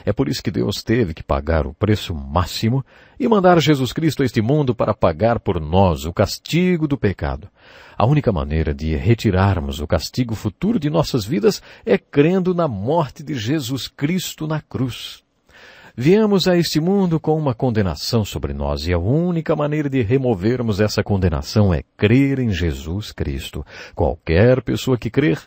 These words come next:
não é condenado, mas se não crer em Jesus Cristo, já está condenado. Somos salvos do castigo futuro, que é o inferno. É Jesus quem declara isso. No entanto, setenta e cinco por cento das vezes em que a palavra salvação aparece nas Escrituras não é com referência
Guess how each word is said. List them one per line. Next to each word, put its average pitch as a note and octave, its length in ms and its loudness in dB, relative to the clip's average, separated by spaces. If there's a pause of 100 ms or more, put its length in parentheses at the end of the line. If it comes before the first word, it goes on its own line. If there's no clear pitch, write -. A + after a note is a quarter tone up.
(120)
não D3 240 2
é F#2 80 2
condenado, C#2+ 560 -4
mas E2+ 180 -2
se A2 140 0
não D#3+ 360 2
crer F#3 360 2
em D#3+ 80 0
Jesus A#2+ 340 0
Cristo, E3 380 0
já A#2 400 -2
está D#3 320 -6
condenado. F2 520 -2 (300)
Somos - 480 -2
salvos G#2 400 0
do F2 80 -4
castigo F2+ 380 -2
futuro, F2+ 520 0
que - 140 -6
é B1+ 60 0
o C#2 100 -2
inferno. C#2+ 640 -4 (600)
É A2 100 4
Jesus B2+ 380 -2
quem F2+ 120 -4
declara C#2 460 -4
isso. B1+ 320 -10 (580)
No G3 120 -2
entanto, E3 600 0
setenta - 800 -4
e C#2+ 60 -10
cinco A2 280 -4
por D2+ 200 -10
cento - 440 -4
das C#2 240 -6
vezes D2+ 400 -4
em G2 80 -2
que F2+ 120 -4
a D#2 40 -4
palavra C2+ 460 -4
salvação D3 960 -2
aparece D2+ 560 -2
nas C3 220 -2
Escrituras A#2+ 640 -4
não C3+ 420 2
é C#3 140 4
com G#2 180 -2
referência E2+ 880 -2